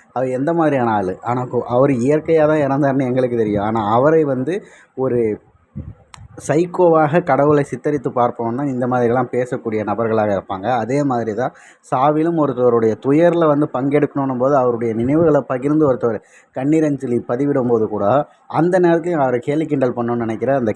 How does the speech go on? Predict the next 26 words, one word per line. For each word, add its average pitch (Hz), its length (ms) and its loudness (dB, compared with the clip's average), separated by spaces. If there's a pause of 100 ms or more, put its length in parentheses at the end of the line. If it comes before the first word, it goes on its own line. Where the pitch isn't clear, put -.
கேவலவாதிகள் 131 640 0
தான் 131 160 0
திராவிட 113 340 0
கும்பலா 98 360 -4
இருக்காங்க. 92 400 -8
அதனால, 120 500 0 (320)
இருவர்களும் 175 720 0
ஒருவர்கள் 131 540 2
தான் 120 320 2
அப்படிங்கிறத 123 600 -2
இந்த 117 260 -2
இடத்துல 104 360 -2
நம்ம 101 220 -2
தெளிவுபடுத்துறோம். 110 920 -4
அதே 113 220 -4
நேரத்தில், 135 540 0 (340)
அ, 110 60 -4
மாரிமுத்து 120 720 -2
அவர்களுக்கும் 110 760 -2
இந்த 113 220 0
இடத்துல 113 220 -4
கண்ணீர் 120 320 -2
வணக்கத்தை 104 400 -6
நாம் 90 400 -6
செலுத்திக் 92 460 -10
கொள்வோம். 80 360 -8